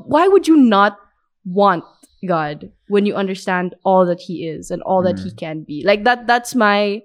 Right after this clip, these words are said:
Speaker 1: that's my thing when people say,
Speaker 2: Yeah.
Speaker 1: "I don't need him." Okay, you don't, but you'd want him when you know all the things that he can give. And
Speaker 2: Yeah.
Speaker 1: that's something that we'll be discussing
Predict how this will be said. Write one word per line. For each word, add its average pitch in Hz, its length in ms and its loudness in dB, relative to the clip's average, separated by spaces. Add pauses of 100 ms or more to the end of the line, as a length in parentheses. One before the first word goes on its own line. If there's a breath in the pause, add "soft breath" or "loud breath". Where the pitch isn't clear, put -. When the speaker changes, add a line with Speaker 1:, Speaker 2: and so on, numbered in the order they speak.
(320 soft breath)
Speaker 1:
that's 214 160 -2
my 214 100 0
thing 180 460 -4
when 208 180 0
people 202 260 -6
say, 185 180 -4
Speaker 2:
Yeah. - 120 -4
Speaker 1:
"I 208 40 4
don't 214 200 4
need 190 180 0
him." 175 300 -8 (640)
Okay, 254 180 0
you 214 80 0
don't, 190 480 -2
but 170 220 -6 (360)
you'd 208 260 -2
want 180 320 0
him 156 280 -6
when 160 140 -6
you 160 120 -4
know 165 220 -4
all 165 220 -2
the 160 120 -6
things 160 280 -10
that - 140 -14
he 151 120 -10
can 156 200 -10
give. 143 280 -12 (680)
And 165 440 -6
Speaker 2:
Yeah. - 120 -10
Speaker 1:
that's 262 280 -2
something 277 280 -2
that 240 100 0
we'll 214 180 -2
be 196 120 -4
discussing 175 840 -10